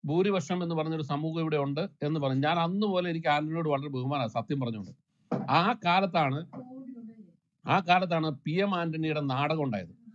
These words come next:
ആ പി എം ആന്റണിയുടെ നാടകത്തിനെതിരെ ഈ സഭക്കാർ എറണാകുളത്തൊക്കെ വലിയ പ്രകടനം നടത്തിയായിരുന്നു. ആ, അതുകൂടാതെ, ഏ, ഈ പറയുന്ന ആ, ആ, അതിന് തൊട്ടു മുമ്പാണ് മറ്റേ, ആ, സുപ്രീം കോടതി വിധിക്കെതിരെ, അതായത്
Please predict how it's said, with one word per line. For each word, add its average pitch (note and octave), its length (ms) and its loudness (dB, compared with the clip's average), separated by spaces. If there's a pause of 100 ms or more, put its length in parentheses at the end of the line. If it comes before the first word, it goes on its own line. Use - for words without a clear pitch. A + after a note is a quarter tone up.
(460)
ആ E3+ 60 4
പി E3+ 160 2
എം G#3 200 6
ആന്റണിയുടെ F#3 420 2
നാടകത്തിനെതിരെ E3 960 2 (180)
ഈ F3 80 0
സഭക്കാർ D#3 560 4
എറണാകുളത്തൊക്കെ E3 680 0
വലിയ D3 240 -2
പ്രകടനം C#3 320 -2
നടത്തിയായിരുന്നു. G#2 440 -6 (960)
ആ, D3 240 0
അതുകൂടാതെ, F3+ 720 2 (640)
ഏ, E3 80 0 (920)
ഈ E3+ 100 0
പറയുന്ന E3 380 4 (280)
ആ, D#3+ 80 2
ആ, F#3 380 2 (120)
അതിന് G3 260 0
തൊട്ടു F#3 180 -4
മുമ്പാണ് F3+ 480 2 (500)
മറ്റേ, D#3 380 2 (800)
ആ, D3+ 320 0
സുപ്രീം D#3+ 300 0
കോടതി F3+ 260 6
വിധിക്കെതിരെ, D#3+ 480 0
അതായത് D#3 400 2